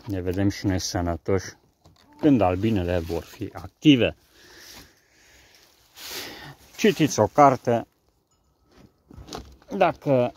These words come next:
s-a întâmplat să pierdeți albinele, nu o disperați, mai cumpărați, mai încercați. Greșeala este omenească. Până data viitoare, numai bine. Sărbători fericite,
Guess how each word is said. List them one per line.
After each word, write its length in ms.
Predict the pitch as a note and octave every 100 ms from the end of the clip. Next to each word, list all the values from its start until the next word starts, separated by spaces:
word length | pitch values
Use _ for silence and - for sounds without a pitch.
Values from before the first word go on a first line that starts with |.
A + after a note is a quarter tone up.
| -
s-a 240 | - D#3
întâmplat 520 | C#3 - C3 - B2
să 160 | - -
pierdeți 500 | - A2+ G2+ G2+ -
albinele, 560 | F#2 F#2+ G2 F2+ E2+ A2
nu 240 | C3+ G#2
o 60 | F#2+
disperați, 920 | F2 - - G2 G#2+ G#2+ - - - - - - -
mai 220 | B2 A#2 G2
cumpărați, 680 | G#2 F#2+ G#2 G2 A2 G2+ G#2+
mai 140 | G2+
încercați. 800 | G2+ - F#2+ - - G#2+ - - _ - - -
Greșeala 560 | G#2+ G2+ - G2 F2
este 560 | F2 F#2 - - F2+ - - _ - _ _ _
omenească. 880 | - C3+ A2 F#2 D3+ D3 - - A#2+ - _ _ _ _ - _ -
Până 200 | E2 D#2
data 260 | D#2 F#2
viitoare, 680 | G2 A#2+ - D3 C#3 B2 G#2+
numai 520 | F#2 F#2 A#2 F3+ D#3
bine. 300 | C3 G#2 D#2+ -
Sărbători 760 | - G3 F#3 D3+ C#3+ - B2
fericite, 840 | - G#2 G2 G#2 - D3+ - A#2+